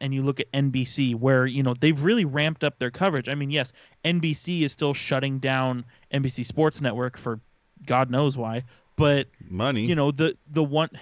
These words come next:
Speaker 1: <laughs> but the one thing that they always hype up every spring is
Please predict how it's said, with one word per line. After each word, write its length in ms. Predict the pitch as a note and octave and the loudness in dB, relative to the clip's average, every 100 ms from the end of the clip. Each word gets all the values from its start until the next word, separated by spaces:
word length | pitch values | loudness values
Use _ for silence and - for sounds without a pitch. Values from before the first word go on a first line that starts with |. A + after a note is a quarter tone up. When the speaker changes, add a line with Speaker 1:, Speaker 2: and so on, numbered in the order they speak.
| - | -14
Speaker 1:
<laughs> 200 | - D#3 | -8 -4
but 160 | C3+ E3+ | -2 0
the 80 | |
one 320 | D#3 D3 E3+ F#3 | 0 2 0 0
thing 240 | F#3 F3+ | -2 0
that 140 | E3 | 0
they 100 | D#3 | 0
always 260 | D3+ D#3+ C#3+ | 2 2 0
hype 320 | - D3+ C#3+ | 0 -2 0
up 200 | G3 F#3+ | -2 0
every 260 | C#3+ C3+ B2+ | -2 -4 -6
spring 480 | - - F#3+ D#3+ D3+ - - - | -6 -2 -2 -2 -6 -14 -20 -2
is 360 | D3 C#3 C3 | 0 2 -2